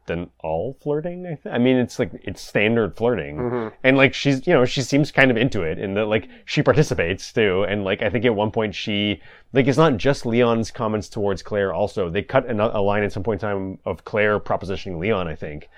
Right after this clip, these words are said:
Speaker 2: Hmm.
Speaker 1: It's just a little, like, it's really just they, they, they, wa-, they whitewashed. Am I allowed to
Speaker 2: Who,
Speaker 1: say that?
Speaker 2: who, who
Speaker 1: They
Speaker 2: did it, though?
Speaker 1: whitewashed all the, um,
Speaker 2: Like,
Speaker 1: all the
Speaker 2: Capcom
Speaker 1: sexual, all the
Speaker 2: themselves did it?
Speaker 1: sexual stuff.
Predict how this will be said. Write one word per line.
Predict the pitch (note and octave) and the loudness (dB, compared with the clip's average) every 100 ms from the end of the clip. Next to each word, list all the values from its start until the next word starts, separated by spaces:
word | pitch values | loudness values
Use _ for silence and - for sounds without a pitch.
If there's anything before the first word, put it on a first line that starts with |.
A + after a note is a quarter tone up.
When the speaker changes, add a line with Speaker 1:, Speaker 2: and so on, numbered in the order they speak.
| - | -6
Speaker 2:
Hmm. | F#3+ B2+ - _ | -2 -2 -4 _
Speaker 1:
It's | C3+ C3 | 0 2
just | A#3 - | -2 2
a | C4 | 6
little, | A3+ A#3+ A3 | 8 10 10
like, | F#3+ | 8
it's | C3 - | 4 6
really | D3 A#3+ | 8 8
just | G3 - | 6 6
they, | C#3+ B2 | 8 8
they, | F#2+ A2+ | 6 4
they, | - G#2+ | 6 4
wa-, | G#2 G2+ A2+ | 4 4 2
they | A2 F#2+ | 4 2
whitewashed. | F2 - F#2 A2+ C#3 G#3 - | 0 -4 0 2 2 -2 -4
Am | G#2 | 2
I | |
allowed | G2+ G#2 | 4 4
to | |
Speaker 2:
Who, | A#3+ | 6
Speaker 1:
say | A2 | 6
that? | C#3+ | 8
Speaker 2:
who, | A#3+ A#3 | 6 0
who | F#3 - - B2+ | -8 -12 0 6
Speaker 1:
They | |
Speaker 2:
did | B2 | 8
it, | |
though? | A2 | 8
Speaker 1:
whitewashed | C#3 A#2+ A2+ A2+ - | 6 8 8 6 4
all | A2 G#2 | 6 8
the, | G2+ G2 F#2+ | 6 2 2
um, | F2+ F2+ F2+ F2+ F2+ F2 F2 F2 F#2 - - | 2 0 -4 -4 -6 -6 -6 -8 -12 -14 -4
Speaker 2:
Like, | C3 A#2 - F#2 | -2 -2 -6 2
Speaker 1:
all | G#2 | 4
the | G#2+ | 6
Speaker 2:
Capcom | |
Speaker 1:
sexual, | - | 4
all | F3+ E3+ B2+ | 4 4 10
the | C#3+ D3 | 10 10
Speaker 2:
themselves | |
did | D3+ | 4
it? | |
Speaker 1:
sexual | D3 A2+ | 6 2
stuff. | - F2 E2 | 2 -2 -4